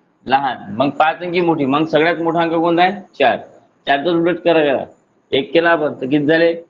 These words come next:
एक, दोन, तीन, चारच झाले. आपल्याला पाहिजे पाच अंक, अधिक एक डुप्लिकेट तयार करा, चार. किती झाले आता? एक, दोन, तीन, चार, पाच झाले पाच अंक.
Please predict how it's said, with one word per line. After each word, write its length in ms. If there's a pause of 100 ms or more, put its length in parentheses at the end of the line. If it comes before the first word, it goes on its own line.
(220)
एक, 280
दोन, 220
तीन, 240
चारच 240
झाले. 300 (520)
आपल्याला 280
पाहिजे 180
पाच 400
अंक, 160 (540)
अधिक 260
एक 160
डुप्लिकेट 400
तयार 220
करा, 140 (420)
चार. 180 (580)
किती 120
झाले 200
आता? 320 (1400)
एक, 300
दोन, 320
तीन, 320
चार, 340
पाच 460 (220)
झाले 200
पाच 280
अंक. 180